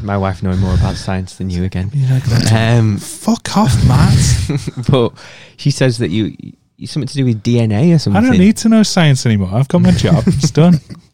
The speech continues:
Speaker 2: It's just Excel
Speaker 1: I'm pretty
Speaker 2: spreadsheets now.
Speaker 1: I mean, it's a bit sciencey though, isn't it? <laughs> Um, doing those, like, equations and stuff in Excel. Um,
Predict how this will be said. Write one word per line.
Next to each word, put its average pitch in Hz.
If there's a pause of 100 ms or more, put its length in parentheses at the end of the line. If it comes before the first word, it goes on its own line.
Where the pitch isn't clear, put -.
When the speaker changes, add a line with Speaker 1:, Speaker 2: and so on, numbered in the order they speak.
Speaker 2:
It's -
just -
Excel 151
Speaker 1:
I'm 139
pretty 165 (180)
Speaker 2:
spreadsheets -
now. 104 (120)
Speaker 1:
I 107
mean, 107 (360)
it's -
a -
bit 107
sciencey 82
though, 82
isn't 90
it? 82 (240)
<laughs> - (200)
Um, 101
doing 101
those, 92
like, 92
equations 87
and 78
stuff -
in 87
Excel. 85 (800)
Um, 98